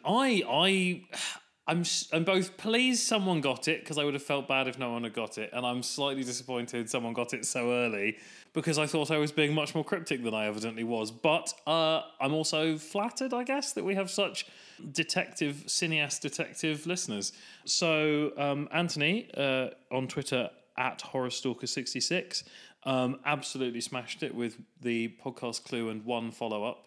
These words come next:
One follow-up? Two follow-ups? He, uh, correctly, uh, guessed that the trilogy of films, uh, all within the same genre, uh, that is surrealist cinema, and all directed by the same director, that is Alejandro Jodorowsky,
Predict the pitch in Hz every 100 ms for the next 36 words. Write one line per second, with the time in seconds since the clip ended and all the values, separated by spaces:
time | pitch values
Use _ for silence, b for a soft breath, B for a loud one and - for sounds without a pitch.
0 | _ - 170 196 226 - - 185 196 208
1 | 202 B B B - 151 151 147 147 -
2 | 127 123 - 135 147 - 135 131 127 127
3 | - _ - 113 110 113 113 107 120 117
4 | - - - _ - 117 - - 117 113
5 | 110 - - - 185 175 143 123 - 113
6 | 110 127 139 B B B B - 113 113
7 | 117 120 165 165 156 135 123 - 123 117
8 | 117 113 110 127 156 _ _ 104 98 101
9 | 107 98 - - 101 101 113 101 - -
10 | 104 110 147 B B B B 117 117 147
11 | 131 123 117 120 107 117 117 117 - 120
12 | 110 110 113 101 - 104 143 - 104 92
13 | 101 101 98 - 110 104 110 104 104 101
14 | 101 98 - 104 117